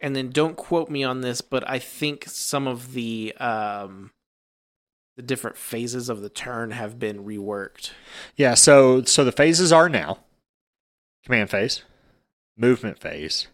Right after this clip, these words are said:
Speaker 2: shooting phase, charge phase, fight phase.
Speaker 1: So basically, they got rid of the psychic phase. It's now, it's now gonna be looped into whatever phase that particular power is associated with, I believe.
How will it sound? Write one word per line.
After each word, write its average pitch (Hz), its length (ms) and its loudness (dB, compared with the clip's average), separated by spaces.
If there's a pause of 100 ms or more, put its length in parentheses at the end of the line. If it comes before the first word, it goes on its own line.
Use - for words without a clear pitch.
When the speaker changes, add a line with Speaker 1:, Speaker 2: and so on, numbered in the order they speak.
(300)
Speaker 2:
shooting 139 380 -2
phase, 127 540 2 (400)
charge 117 340 2
phase, 101 360 0
fight 87 300 -4
phase. - 380 -6 (520)
Speaker 1:
So - 140 -18
basically, 147 500 0
they 131 160 -2
got 127 360 -2
rid 147 220 0
of 127 320 -2
the 123 80 -6
psychic 135 420 -2
phase. 147 460 -2
It's 180 240 -12
now, 120 520 -4 (1120)
it's 123 140 -12
now 135 160 0
gonna 131 140 -2
be 120 100 -4
looped 131 280 -4
into 127 300 -6
whatever 120 500 -2
phase 120 460 -4
that 123 260 -4
particular 117 540 -8
power 117 500 -8
is 107 200 -12
associated 120 680 -8
with, 127 260 -6
I 127 80 -6
believe. 139 520 -6